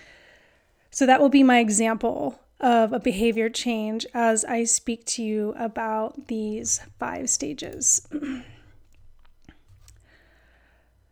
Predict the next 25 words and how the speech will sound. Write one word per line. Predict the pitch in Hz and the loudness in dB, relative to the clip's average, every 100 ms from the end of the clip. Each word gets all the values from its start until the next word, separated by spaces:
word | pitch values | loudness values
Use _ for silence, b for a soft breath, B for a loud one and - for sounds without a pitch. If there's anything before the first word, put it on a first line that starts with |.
| _ _ B B B B B B B B B - | _ _ B B B B B B B B B -14
So | - - 302 302 294 294 - | -2 4 8 8 6 2 0
the | 262 | 0
five | 269 - 311 339 370 392 | 0 4 6 6 6 4
stages | - 294 262 233 247 233 | 2 2 0 2 2 2
are | - 240 | 2 4
as | 233 226 | 4 2
follows. | 247 220 208 214 | 2 2 0 -4
I'm | 226 | -4
gonna | 226 220 | -2 0
list | 226 247 | 0 0
them | 359 311 | 4 6
off, | 254 285 - - _ _ _ _ _ | 6 2 -6 -20 _ _ _ _ _
and | 254 | 2
then | 240 233 233 233 | 4 4 2 2
we're | 226 | 0
gonna | 226 226 220 | 0 -2 -4
go | 214 226 | 0 0
through | 247 247 240 | 0 -2 0
them | 233 226 226 240 - | 2 2 0 -4 -4
one | 226 214 208 | -2 -2 -2
by | 226 233 | -2 -2
one | 208 202 214 233 b b b b b b b _ _ - | -4 -6 -8 -12 b b b b b b b _ _ -6
and | 233 226 226 226 220 220 220 - _ | -2 -2 -2 -2 -2 -2 -4 -8 _
kind | - 233 220 | -10 -6 -4
of | 214 202 | -4 -6